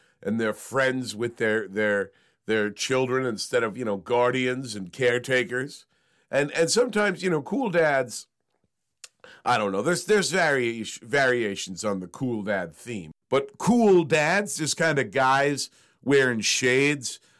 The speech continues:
Speaker 2: Maybe, you know, maybe you're a dad and you, you know, you're cool. You, you, you have rules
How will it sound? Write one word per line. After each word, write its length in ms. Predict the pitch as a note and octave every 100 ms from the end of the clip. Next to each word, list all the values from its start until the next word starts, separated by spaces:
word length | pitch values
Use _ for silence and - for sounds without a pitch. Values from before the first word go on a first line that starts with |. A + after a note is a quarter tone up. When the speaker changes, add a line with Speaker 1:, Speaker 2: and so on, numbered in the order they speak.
| _
Speaker 2:
Maybe, 460 | B2 C#3+ C#3+ C#3 C3+
you 120 | C#3
know, 200 | C3+ C3
maybe 260 | C3 D3 E3+
you're 180 | E3 C#3
a 80 |
dad 360 | B2 C3+ C#3 D3
and 260 | A#2+ B2+ C3
you, 80 |
you 200 | C3 -
know, 140 | D4 C#4
you're 160 | D4+
cool. 340 | - F3+ F#3+ A#3
You, 140 | F#3+ -
you, 280 | D#3 D#3 D#3
you 180 | C3 D#3
have 240 | D#3 D#3+ C3
rules 600 | B2 D3+ E3+ F#3+ G#3+